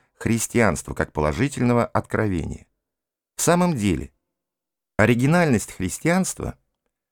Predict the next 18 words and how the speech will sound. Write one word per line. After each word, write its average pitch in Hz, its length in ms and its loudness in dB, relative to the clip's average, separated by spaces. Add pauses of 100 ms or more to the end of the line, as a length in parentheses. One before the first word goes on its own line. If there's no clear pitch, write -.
(200)
не 107 180 6
в 127 80 2
общих 190 340 0
взглядах, 92 640 0 (640)
а 101 100 6
в - 120 -6
положительных 147 720 0
фактах, - 580 -2 (1000)
не 135 180 6
в 151 80 4
умозрительном 170 760 2
содержании 156 680 2
его 127 300 2
идеи, 98 580 -2 (540)
а 98 100 4
в 82 40 0
её 95 280 4
личном 151 640 0